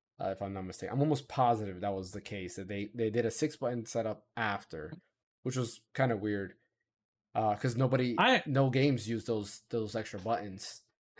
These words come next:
Speaker 2: Fight games. Fighting games. Arcades at the time.
Speaker 1: Yeah,
Speaker 2: 'Cause they
Speaker 1: virtu-,
Speaker 2: were
Speaker 1: Virtual Fighter and stuff like that. That's
Speaker 2: Yeah.
Speaker 1: true.
Speaker 2: Arcade fighting games at the time did use six buttons. And I, and I think now controllers need to go back to that.
Speaker 1: Yeah. Yeah,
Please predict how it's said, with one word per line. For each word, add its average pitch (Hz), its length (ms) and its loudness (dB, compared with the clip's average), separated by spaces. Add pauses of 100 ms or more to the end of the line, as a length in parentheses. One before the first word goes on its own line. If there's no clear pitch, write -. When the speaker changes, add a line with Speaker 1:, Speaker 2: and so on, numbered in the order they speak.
(140)
Speaker 2:
Fight 185 160 6
games. 156 580 4 (760)
Fighting 185 240 6
games. 135 500 2
Arcades 165 320 6
at 135 80 4
the 139 60 2
time. 131 320 4 (140)
Speaker 1:
Yeah, 180 240 2 (120)
Speaker 2:
'Cause 139 120 4
they 160 100 8
Speaker 1:
virtu-, 156 40 6
Speaker 2:
were 160 220 8
Speaker 1:
Virtual 131 260 2
Fighter 113 280 4
and 110 100 -2
stuff 110 120 -6
like 110 120 -6
that. 104 120 -2
That's 120 200 4
Speaker 2:
Yeah. 139 60 4
Speaker 1:
true. 110 220 -2 (360)
Speaker 2:
Arcade 165 400 4
fighting 147 260 4
games 135 300 2
at 147 140 2
the 147 60 0
time 131 280 0
did 135 180 0
use 135 160 -2
six 127 200 -4
buttons. 131 600 -6
And 135 160 2
I, 131 220 0
and 147 100 0
I 151 100 4
think 170 160 2
now 160 240 6
controllers 160 400 2
need 156 100 4
to 147 60 2
go 151 80 2
back 139 220 0
to 127 80 -8
that. 120 200 -8 (520)
Speaker 1:
Yeah. 90 280 -4 (1700)
Yeah, 135 160 4